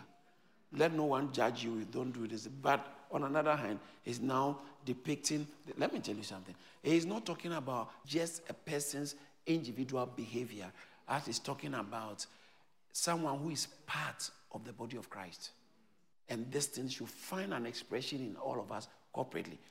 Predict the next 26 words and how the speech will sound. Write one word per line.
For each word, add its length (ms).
I'm 100
going 160
to 100
emphasize 440
a 40
bit 180
more 140
on 100
that. 140
But 260
he 60
says 200
that, 160
"Put 220
off 220
all 200
these 200
things." 440
Put 220
off 180
all 200
these 200
things. 420
There 140
are 80
things 440